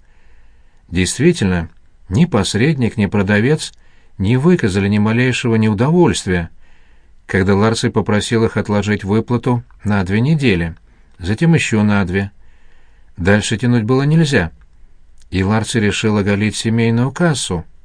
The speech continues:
На время проблема была решена — но срок следующего платежа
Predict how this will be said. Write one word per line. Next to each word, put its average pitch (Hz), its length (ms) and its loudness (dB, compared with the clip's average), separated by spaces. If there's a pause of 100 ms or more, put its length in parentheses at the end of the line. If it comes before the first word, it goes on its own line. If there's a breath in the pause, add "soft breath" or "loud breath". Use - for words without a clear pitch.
(640)
На 104 180 0
время 156 360 4
проблема 107 460 0
была 110 220 0
решена — 127 560 0 (680)
но 95 240 0
срок 107 340 0
следующего 120 640 0
платежа 95 640 -2